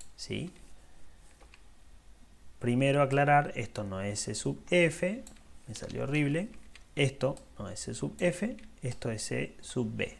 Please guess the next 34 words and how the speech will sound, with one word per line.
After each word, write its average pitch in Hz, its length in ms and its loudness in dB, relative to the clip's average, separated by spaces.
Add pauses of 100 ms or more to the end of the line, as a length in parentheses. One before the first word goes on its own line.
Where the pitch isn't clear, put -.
¿sí? 139 320 -2 (720)
Entonces, 143 480 2 (580)
a 127 100 6
nuestro 180 360 4
fac-, - 280 0 (100)
a 113 120 0
nuestra, 131 960 6
nuestra 120 320 2
tensión, 185 640 4 (1040)
F 135 440 6
doble 120 280 8
estrella 123 340 4
B, 160 240 6
lo 123 160 2
vamos 110 300 4
a 107 40 2
afectar 113 460 0
por 101 140 -2
el 95 80 -2
valor 101 280 4
C 110 140 -4
sub 147 240 0
B, 170 240 4 (320)
¿sí? - 380 0 (640)
Y 190 180 4
por 196 300 6
ende, 185 380 8
como 107 180 2
no, 98 140 0
todavía 104 400 6
nos 156 140 6
queda 123 380 4 (220)
un 175 180 6
coeficiente 117 800 2